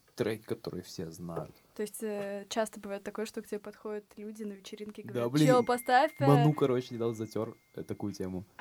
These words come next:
Speaker 1: Э, слушай, чел, ну просто надо, когда подходят, просят поставить какую-то песню, смотри, тысяча рублей любой трек, а если розовое вино или там Медуза, две пятьсот, типа. Я такой: <laughs> "Бля, Ману, ты чё угораешь?"
Speaker 2: <laughs> Такое было когда-нибудь, что вы реально ставили треки, которые подходили и
Speaker 1: Ну, понимаешь,
Speaker 2: просили
Speaker 1: смотри, я
Speaker 2: люди?
Speaker 1: просто, м, э, мне сложно говорить "нет"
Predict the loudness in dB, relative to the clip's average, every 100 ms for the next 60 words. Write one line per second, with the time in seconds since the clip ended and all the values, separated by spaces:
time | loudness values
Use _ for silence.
0 | -20 _ -10 -6 -6 -6 -8 -6 -6 -4
1 | -4 -4 -4 -4 -4 -4 -2 -2 -4 -2
2 | 4 4 4 2 2 -4 -4 0 2 0
3 | -4 -8 -4 0 0 -2 -6 -2 -2 -2
4 | -4 -4 -2 -2 -2 0 2 2 2 0
5 | -2 -2 -4 -4 -2 -2 0 0 -2 -4
6 | -4 -4 -2 -4 -6 -6 -2 0 2 2
7 | -2 -4 -6 -6 -6 -8 -14 -12 -6 6
8 | 8 8 4 -2 0 0 0 0 -2 -2
9 | -2 -2 -4 -2 -4 -4 -2 -2 -2 -10
10 | -10 -6 -4 0 0 2 2 2 2 2
11 | 2 0 -2 0 2 0 -2 -2 -2 -2
12 | -2 -4 -4 -6 -4 -6 -6 -8 -6 -6
13 | -6 0 4 6 6 6 6 8 8 6
14 | 6 4 2 -2 -2 -4 -2 0 0 0
15 | -4 -4 0 0 2 -4 -4 -6 -6 -6